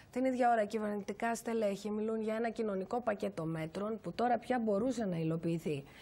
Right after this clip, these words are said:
Εκπρόσωπος του Διεθνούς Νομισματικού Ταμείου σχολίασε ότι η Ελλάδα πρέπει να επικεντρωθεί στην ανάπτυξη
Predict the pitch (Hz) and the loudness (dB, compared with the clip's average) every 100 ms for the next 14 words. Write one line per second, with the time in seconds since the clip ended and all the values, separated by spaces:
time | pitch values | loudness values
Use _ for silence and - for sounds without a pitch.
0 | - - - - 254 247 247 247 240 233 | -18 -6 -6 0 2 2 2 0 0 0
1 | 214 208 233 240 233 214 208 208 220 202 | 0 0 0 0 0 -2 -2 -4 -4 -2
2 | 196 202 202 - 180 180 190 190 247 220 | 0 0 -2 -2 0 0 0 -2 -2 -2
3 | 202 180 202 226 214 220 233 226 214 196 | 0 0 2 0 0 0 0 -2 -2 -2
4 | 196 190 214 233 233 208 214 208 202 160 | 0 0 -2 -2 -2 0 0 -2 -4 -8
5 | - 160 | -6 -8